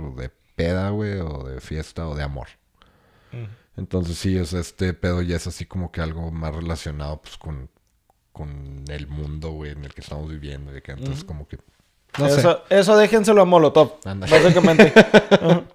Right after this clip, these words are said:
Speaker 1: Ándale.
Speaker 2: O a los Tigres. Ujú.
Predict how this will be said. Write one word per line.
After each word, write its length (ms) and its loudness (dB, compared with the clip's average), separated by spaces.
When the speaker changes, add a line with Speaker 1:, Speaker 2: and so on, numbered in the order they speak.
Speaker 1:
Ándale. 380 2
Speaker 2:
O 100 8
a 40 8
los 180 4
Tigres. 460 2
Ujú. 260 -4